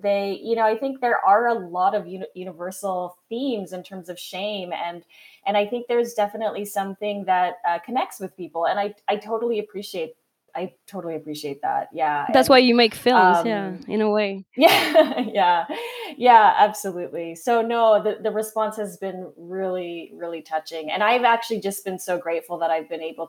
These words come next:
Speaker 1: to share the film, you know, publicly and online. And, and yeah, I, I think that's actually been really great in terms of, of having an audience for this film, you know? So,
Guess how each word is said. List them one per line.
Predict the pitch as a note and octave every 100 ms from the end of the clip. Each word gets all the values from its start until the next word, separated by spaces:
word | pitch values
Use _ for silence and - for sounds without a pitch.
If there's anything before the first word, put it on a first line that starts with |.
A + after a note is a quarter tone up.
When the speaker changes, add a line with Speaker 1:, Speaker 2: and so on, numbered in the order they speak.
| -
Speaker 1:
to | E3
share | - F#3 D#3+ B3 D#4+ E4
the | D#4+ -
film, | - D#4 D#4 D#4+ C#4+
you | C4
know, | C4
publicly | C4 B3+ C4 C4 C4+ C4 B3+
and | A3+
online. | G#3+ A3 G#3+ G#3+ A3
And, | G#3 F#3 - - - _ _
and | F#3+ F#3+ F#3 F3+ E3+ - _ _
yeah, | G#3 B3+ A3+ F3 D#3
I, | F#3+ -
I | G3+
think | G3+ A3+ G#3
that's | G#3+ - G3
actually | G3+ - A3
been | G3
really | F#3+ F#3+ F3+
great | E3+ G3 G3+
in | F3 E3+
terms | F3 E3+ E3
of, | E3 D#3+ _ F3
of | E3+ F3
having | F3 F3
an | E3+
audience | D#3 G3 F3+ D3+
for | E3+
this | D#3+ D#3
film, | - F#3 A#3 E3 D#3 D#3+ E3+
you | E3+
know? | D#3+ E3+
So, | F3+ F#3+ F3 E3+